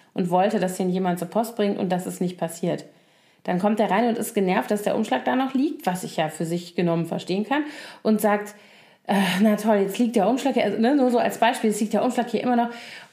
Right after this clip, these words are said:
Und, äh, das, äh, ne, ne, ne, ne. Und dann sag ich jedes Mal, „Wenn's so wichtig ist, hättest du's selber machen müssen. Ende.“ Ich geh,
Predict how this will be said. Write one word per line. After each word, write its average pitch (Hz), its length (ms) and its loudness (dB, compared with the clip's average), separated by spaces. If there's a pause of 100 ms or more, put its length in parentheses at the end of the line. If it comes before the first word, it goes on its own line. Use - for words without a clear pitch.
Und, 240 340 2
äh, 220 100 2
das, 208 220 2 (100)
äh, 196 220 0
ne, 220 160 4
ne, 214 120 4
ne, 196 120 2 (100)
ne. 277 100 0
Und 214 120 0
dann 220 120 2
sag 220 200 2
ich 233 160 -4
jedes 233 280 2
Mal, 214 300 2
„Wenn's 208 220 2
so 214 100 0
wichtig 202 280 -2
ist, 190 160 -4
hättest 175 180 -4
du's - 80 -10
selber 156 200 0
machen 156 240 -4
müssen. 160 280 -8
Ende.“ 175 280 2 (200)
Ich 214 180 0
geh, 277 160 2